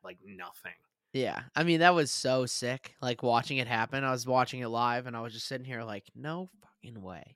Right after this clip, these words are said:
Speaker 2: 'Cause
Speaker 1: He
Speaker 2: again, like I
Speaker 1: inhaled
Speaker 2: said
Speaker 1: an entire bottle of oxygen after that. Like,
Speaker 2: Oh,
Speaker 1: there's
Speaker 2: for
Speaker 1: no bones about it.
Speaker 2: sure. He's going full run. Like, I mean, what an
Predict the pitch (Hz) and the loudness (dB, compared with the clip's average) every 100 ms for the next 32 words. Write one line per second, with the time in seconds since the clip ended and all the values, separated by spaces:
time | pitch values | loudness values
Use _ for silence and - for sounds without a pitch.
0 | _ - - - 196 170 233 202 127 147 | _ -20 -4 0 2 6 8 8 8 8
1 | 151 143 143 131 127 - - 123 117 117 | 8 8 6 2 -2 -4 -2 2 4 4
2 | 107 104 98 98 92 92 90 - 90 92 | 4 2 2 -2 -6 -10 -10 -14 -14 -14
3 | 90 90 - 90 90 - 98 - 202 - | -14 -16 -12 -10 -10 -12 -4 2 2 2
4 | 311 294 - - 359 403 415 415 392 320 | 0 0 -2 0 0 2 2 2 2 4
5 | 202 131 113 139 190 - 247 233 190 202 | 2 0 -2 -2 -2 2 4 2 2 6
6 | 220 247 208 165 190 240 202 190 202 180 | 10 10 10 10 8 6 4 4 2 4
7 | 208 226 | 6 6